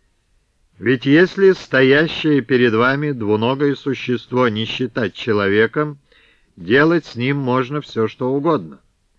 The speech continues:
Только в тысяча пятьсот тридцать седьмом году папа Павел Третий издал буллу, где индейцы провозглашались истинными,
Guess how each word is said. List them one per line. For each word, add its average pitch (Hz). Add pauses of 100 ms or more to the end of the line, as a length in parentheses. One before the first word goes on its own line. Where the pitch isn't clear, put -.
(640)
Только 143
в -
тысяча 180
пятьсот 156
тридцать 160
седьмом 139
году 127
папа 127
Павел 113
Третий 120 (560)
издал 135
буллу, 139
где 107
индейцы 120
провозглашались 113 (400)
истинными, 170